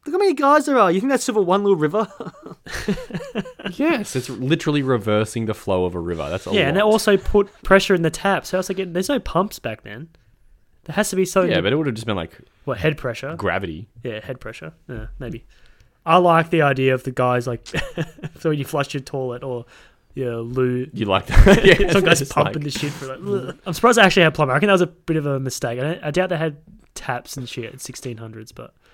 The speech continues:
Speaker 3: we'll give it a pass 'cause of the guys pumping.
Speaker 2: Yeah, speaking of historical accuracy, this guy's not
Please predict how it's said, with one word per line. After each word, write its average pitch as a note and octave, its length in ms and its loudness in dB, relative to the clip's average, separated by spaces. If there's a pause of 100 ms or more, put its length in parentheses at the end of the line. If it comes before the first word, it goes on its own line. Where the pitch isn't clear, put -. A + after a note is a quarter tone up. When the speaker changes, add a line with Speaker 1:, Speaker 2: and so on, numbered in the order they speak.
(180)
Speaker 3:
we'll C#3 100 -6
give C3+ 160 -2
it A#2+ 80 -4
a A2+ 40 -4
pass A#2 540 -12
'cause B2+ 160 -12
of A#2+ 60 -6
the A2+ 140 -6 (140)
guys A#2+ 240 -2
pumping. A#2 460 -12
Speaker 2:
Yeah, G#2 240 4
speaking A#2+ 400 -2
of A2 200 -4
historical G2 680 -2
accuracy, F2+ 800 -8 (480)
this G#2+ 260 -10
guy's F#2 360 -2
not F2 280 -6